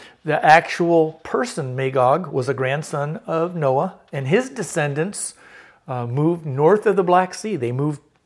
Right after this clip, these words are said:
to the northernmost part above Israel. We know that today, obviously, as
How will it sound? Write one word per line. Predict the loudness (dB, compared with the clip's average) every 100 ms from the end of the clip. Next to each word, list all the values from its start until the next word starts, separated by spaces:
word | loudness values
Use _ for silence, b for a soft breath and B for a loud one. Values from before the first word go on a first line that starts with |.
| -6
to | -2
the | -2
northernmost | 0 2 4 2 0 0 0 0
part | -2 -2
above | -2 -2 -2 -4 -4
Israel. | -2 -2 -2 -8 -8
We | -10
know | -4 -2
that | -2 -6
today, | -8 -6 -6 -8 -10
obviously, | -10 -8 -10 -8 -8 -6
as | -8 -10 -16